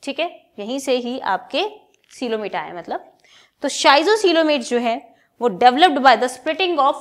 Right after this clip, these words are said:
उनका coelom develop हुआ है by splitting of mesoderms, mesoderm के स्प्लिट होने से। एग्जांपल Annelida, arthropoda and mollusca, ठीक है। नेक्स्ट है coelom arise from a valve and the wall of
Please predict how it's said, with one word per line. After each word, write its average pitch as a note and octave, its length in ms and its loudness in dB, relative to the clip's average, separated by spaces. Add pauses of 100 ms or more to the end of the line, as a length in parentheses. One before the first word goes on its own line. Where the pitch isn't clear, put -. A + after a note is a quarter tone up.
उनका C#4 240 -4
coelom B3+ 340 -4
develop B3+ 340 -2
हुआ G#3+ 140 -4
है A3+ 160 -4
by G#3 100 -4 (120)
splitting A#3+ 380 -8
of C4 200 -8
mesoderms, F#3 640 -16 (100)
mesoderm G3 440 -10
के C4+ 100 -6
स्प्लिट A3+ 340 -14
होने - 180 -20
से। - 180 -20 (360)
एग्जांपल A3 480 -4 (120)
Annelida, G#3+ 420 -4
arthropoda G#3+ 540 -6
and A#3 160 -8
mollusca, - 360 -18 (420)
ठीक - 160 -6
है। F4+ 80 2 (640)
नेक्स्ट D#4+ 320 2
है E4+ 360 -2
coelom E4 420 2 (140)
arise C#4 540 4 (100)
from C#4+ 260 4
a - 20 6 (120)
valve C#4+ 420 6 (460)
and A3+ 240 -8
the G#3 140 2 (520)
wall D4 320 2
of D4+ 180 -4